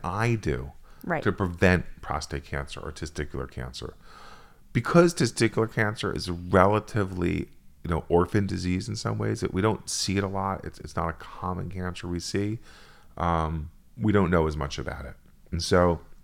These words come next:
Speaker 1: there's some hereditary risk factors for testicular cancer, we believe. But other than that, we don't have great information of what causes testicular cancer. Prostate cancer is a little bit more studied because it's the second,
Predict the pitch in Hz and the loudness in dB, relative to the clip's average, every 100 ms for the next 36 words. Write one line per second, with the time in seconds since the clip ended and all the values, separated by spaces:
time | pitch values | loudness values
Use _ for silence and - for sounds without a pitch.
0 | - - - - - - - 104 95 107 | -20 -20 -20 -20 -12 -10 -2 0 2 0
1 | 104 98 95 98 90 90 - 92 90 90 | 4 4 4 0 0 -2 0 0 0 -4
2 | 92 - 92 92 90 - 92 87 92 90 | -10 -8 -8 -4 -4 -2 -2 -2 -2 -2
3 | - - - - 92 85 87 90 90 90 | -4 -14 -20 0 2 4 2 4 4 2
4 | 87 - - - 95 92 - - 110 117 | 0 -12 -20 -4 -4 -4 -10 4 6 6
5 | 110 101 92 95 95 92 92 85 80 80 | 4 2 2 2 0 -2 0 0 -2 -2
6 | 78 76 - 80 80 80 - 76 76 73 | -2 -4 -10 -2 -2 -2 -4 -8 -8 -6
7 | 76 - 123 127 - - - - 80 80 | -6 -4 -6 -6 -12 -20 -10 -6 -4 0
8 | 82 78 - - 76 73 71 69 69 71 | 2 2 -4 -6 -2 0 -2 -6 -6 -6
9 | 71 78 73 73 67 - 69 64 - - | -4 -6 -4 -8 -8 -6 -6 -6 -10 -12
10 | - - - - - - - - - - | -18 -20 -20 -20 -20 -20 -20 -20 -10 6
11 | 127 143 139 117 113 104 92 - 90 95 | 6 8 4 2 0 -2 -2 0 4 4
12 | 92 87 - 82 80 78 - - 87 110 | 4 2 2 0 -2 -4 -6 2 2 4
13 | 131 104 - 82 82 - - - - - | 0 -4 -4 6 8 8 2 -6 -8 -4
14 | - 85 - 78 | -2 -2 -2 -6